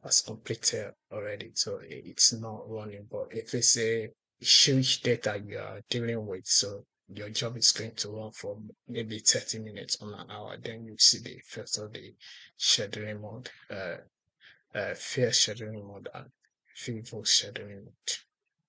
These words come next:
And then, so yeah, so that is basically it. And if we go to the executors, right,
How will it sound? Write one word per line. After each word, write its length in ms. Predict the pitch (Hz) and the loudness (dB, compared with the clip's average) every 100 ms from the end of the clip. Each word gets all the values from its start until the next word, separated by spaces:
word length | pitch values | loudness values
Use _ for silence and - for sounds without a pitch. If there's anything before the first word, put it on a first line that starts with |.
| _ _ _ | _ _ _
And 300 | 113 113 117 | -6 -4 -6
then, 420 | 113 117 127 151 - _ _ - | -6 -4 -4 -4 -8 _ _ -2
so 580 | - - 117 110 117 - - | 2 4 2 -2 -6 -8 0
yeah, 240 | 135 107 - | 0 0 -2
so 300 | - 131 113 - - | 0 0 -2 -8 -6
that 100 | 135 | -4
is 520 | 127 - - - - _ _ _ | 4 6 6 4 -2 _ _ _
basically 800 | - 127 - - 117 110 90 117 | 0 4 4 2 -4 -4 -4 -10
it. 220 | - - - - | -6 -6 -6 -6
And 420 | 123 120 120 110 - | -6 -4 -4 -6 -8
if 260 | 117 - - | -12 -12 -4
we 200 | 127 120 | -2 -2
go 280 | 131 151 160 | 2 4 4
to 240 | 160 - 110 | 4 2 2
the 340 | 113 101 101 113 - _ _ _ _ _ _ _ - | -4 -8 -10 -12 -16 _ _ _ _ _ _ _ -6
executors, 1120 | 123 117 107 - 131 127 - - - - - | 0 0 0 0 0 0 -2 -4 -2 -2 -2
right, 280 | 87 85 | -8 -8